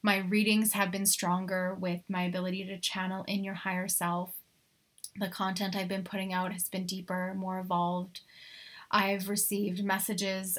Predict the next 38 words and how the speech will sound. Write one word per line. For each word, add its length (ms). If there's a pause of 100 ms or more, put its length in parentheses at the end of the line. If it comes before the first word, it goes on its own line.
of 360
up 160
until 360
what 180
twenty 320
twenty-five 540
is 100
gonna 240
look 300
like, 240
which 160
I 40
might 220
do 160
in 80
a 60
separate 320
episode, 760
um, 220
but 160
is 200
in 200
my 160
Divine 420
Expander 500
community 460
on 160
Facebook. 560
If 100
you 120
wanna 200
join 300
in, 220
it's 180
free 220
to 60
be 200
there. 300